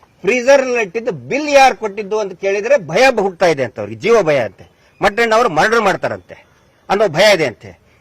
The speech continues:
ಹಿಂಗಾಗಿ ಅವರು ದಕ್ಷಿಣ ಕನ್ನಡ ಜಿಲ್ಲಾ ಎಸ್ ಪಿ ಅವರಿಗೆ ಸೆಕ್ಯೂರಿಟಿ ಕೇಳಿದ್ದಾರೆ. ಅವ್ರು ಅದಕ್ಕೆ ನಾನೇ ವಿನಂತಿ ಮಾಡ್ಕೊಳ್ತಾ ಇದ್ದೇನೆ, ಯಾರಿಗೆ ಖ್ಯಾತ, ಆ, ಮಹಾಬಳ ಶೆಟ್ಟರು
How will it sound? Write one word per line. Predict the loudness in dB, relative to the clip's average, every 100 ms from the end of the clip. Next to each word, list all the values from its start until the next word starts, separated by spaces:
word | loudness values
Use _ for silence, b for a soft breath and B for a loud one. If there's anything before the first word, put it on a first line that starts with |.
| -4
ಹಿಂಗಾಗಿ | 0 2 2
ಅವರು | 0 -2
ದಕ್ಷಿಣ | -6 -6 -8
ಕನ್ನಡ | -6 -6
ಜಿಲ್ಲಾ | -6 -6 -4
ಎಸ್ | -6
ಪಿ | -6 -6
ಅವರಿಗೆ | -6 -4 -4 -6 _ _
ಸೆಕ್ಯೂರಿಟಿ | -4 -2 -2 -4
ಕೇಳಿದ್ದಾರೆ. | -6 -6 -6 -12
ಅವ್ರು | -18 _ _ _
ಅದಕ್ಕೆ | -4 -4 -2
ನಾನೇ | 0 2
ವಿನಂತಿ | 2 2 0
ಮಾಡ್ಕೊಳ್ತಾ | 0 0 0 0 0
ಇದ್ದೇನೆ, | -2 0
ಯಾರಿಗೆ | 0 0 -4
ಖ್ಯಾತ, | -2 -2 0 0 0 -2 b b -2
ಆ, | 2 2 0
ಮಹಾಬಳ | 0 2 2 2
ಶೆಟ್ಟರು | -2 -10 -12 -16